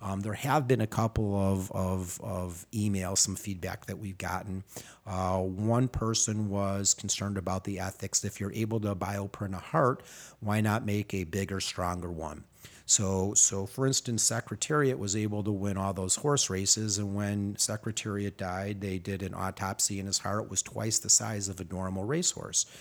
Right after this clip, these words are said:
So they thought it would be able to pump that much more blood and oxygen and everything, which is why it was so fast. So people think, well, maybe rather than just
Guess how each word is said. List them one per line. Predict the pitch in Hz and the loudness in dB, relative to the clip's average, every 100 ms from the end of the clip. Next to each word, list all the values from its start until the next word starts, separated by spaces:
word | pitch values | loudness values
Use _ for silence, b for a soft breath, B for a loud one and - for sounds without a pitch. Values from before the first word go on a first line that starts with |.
| B | B
So | - | -10
they | 95 | -10
thought | - 104 104 | -2 0 0
it | |
would | 98 | -2
be | 98 | 0
able | 104 98 | -2 -2
to | 104 98 _ | -4 -6 _
pump | - 101 - | -6 -6 -6
that | 95 | -8
much | 101 98 - | -6 -8 -6
more | 101 | -6
blood | 95 95 95 101 | -6 -4 -4 -2
and | 98 | -2
oxygen | 95 98 - 92 101 98 | -2 -4 -6 -6 -6 -4
and | 92 | -4
everything, | 92 92 101 98 | -4 -6 -8 -6
which | 95 - | -6 -4
is | 101 | -4
why | - 92 95 | -2 -4 -2
it | |
was | 95 92 | 4 4
so | - | 4
fast. | 92 - 87 - - | 0 0 0 4 4
So | 95 | 4
people | - 104 101 | -2 -2 -4
think, | 95 104 101 - B B B B _ | -4 -2 -2 -4 B B B B _
well, | 101 | -2
maybe | 101 110 104 107 | 2 2 2 2
rather | 101 107 104 107 | 2 2 2 2
than | 107 104 | 0 0
just | 101 107 98 - | 0 4 6 6